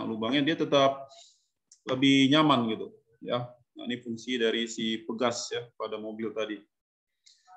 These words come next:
Jadi Bapak harap, eh, udah tahu ya aplikasinya dalam kehidupan sehari-hari. Nah, ini ada rumus-rumus, kita masuk ke rumus-rumusnya. Sebenarnya sih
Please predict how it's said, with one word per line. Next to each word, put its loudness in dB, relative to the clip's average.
Jadi 6
Bapak 6
harap, 8
eh, 6
udah 0
tahu 8
ya 8
aplikasinya 4
dalam 2
kehidupan -8
sehari-hari. -2
Nah, 6
ini 6
ada 10
rumus-rumus, 0
kita -2
masuk 0
ke 0
rumus-rumusnya. -6
Sebenarnya -2
sih 2